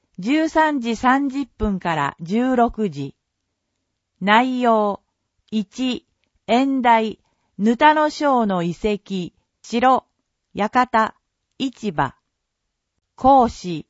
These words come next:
三原市教育委員会学芸員。二、演題、三原の仏像と仮面。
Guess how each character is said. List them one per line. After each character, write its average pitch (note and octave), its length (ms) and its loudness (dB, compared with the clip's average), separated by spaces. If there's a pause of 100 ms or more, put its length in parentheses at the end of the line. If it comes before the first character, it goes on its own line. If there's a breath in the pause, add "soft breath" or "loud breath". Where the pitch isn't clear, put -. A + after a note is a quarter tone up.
(340)
三 A3+ 200 0
原 C#4+ 300 2
市 A3+ 180 -10
教 C#4+ 300 4
育 C4+ 380 -4
委 C4+ 40 0
員 C4+ 340 0
会 D3+ 440 -4
学 C4 380 -2
芸 B3 320 0
員。 C#3 300 -8 (960)
二、 A3+ 320 0 (600)
演 B3 360 0
題、 A3 360 2 (240)
三 A#3+ 200 0
原 C#4+ 300 2
の C4+ 160 0
仏 B3 360 -6
像 B3+ 260 4
と A#3 180 -2
仮 F3+ 240 -4
面。 F#3+ 340 -4